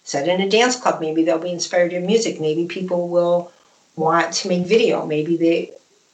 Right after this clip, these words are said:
you know, sky is literally the limit. And if that's the central idea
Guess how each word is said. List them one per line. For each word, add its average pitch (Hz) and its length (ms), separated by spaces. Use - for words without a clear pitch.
you 180 140
know, 165 80
sky 214 640
is 160 200
literally 156 440
the 147 100
limit. 170 520
And 156 280
if 151 240
that's 180 420
the - 60
central - 500
idea 156 720